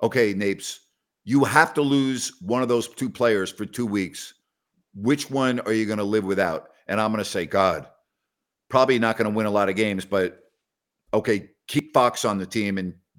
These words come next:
tell Sabonis," you know what I mean? Like, because to me, it's, I, I make the, a comparison, Ryan. De'Aaron Fox is my quarterback. He's my starting quarterback.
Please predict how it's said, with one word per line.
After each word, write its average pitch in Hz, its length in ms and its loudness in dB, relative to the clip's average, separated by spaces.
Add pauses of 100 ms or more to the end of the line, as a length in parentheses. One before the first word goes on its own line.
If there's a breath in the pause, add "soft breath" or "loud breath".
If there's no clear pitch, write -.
(140)
tell 113 160 0
Sabonis," 101 500 -4
you 107 60 -4
know 117 80 0
what 117 80 2
I 117 60 -2
mean? 127 240 -4 (240 soft breath)
Like, 107 240 -2 (160 loud breath)
because 117 260 -2 (360 soft breath)
to 127 100 0
me, 165 240 0
it's, 120 360 -2
I, 135 320 2
I 127 140 2
make 143 260 -2
the, 139 460 -2
a - 40 -4
comparison, 110 800 -2 (120)
Ryan. 95 460 -2 (440 soft breath)
De'Aaron 139 280 0
Fox 147 300 2
is 117 140 -8
my 113 160 0
quarterback. 95 640 -2 (720)
He's 120 200 -4
my 127 140 0
starting 127 480 2
quarterback. 92 640 -2